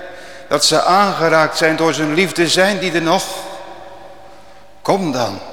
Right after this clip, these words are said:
want alle dingen zijn gereed. Er is bij hem zo'n volheid.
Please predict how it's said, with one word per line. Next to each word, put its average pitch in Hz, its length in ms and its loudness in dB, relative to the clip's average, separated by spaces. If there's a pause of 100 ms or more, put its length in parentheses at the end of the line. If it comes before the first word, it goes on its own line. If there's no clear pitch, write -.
(1160)
want 127 200 -6
alle 131 280 0
dingen 127 280 -4
zijn 123 220 -2
gereed. 123 600 -4 (680)
Er 131 240 2
is 120 160 -4
bij 120 160 0
hem 123 200 0
zo'n 113 320 -2 (280)
volheid. 101 720 -6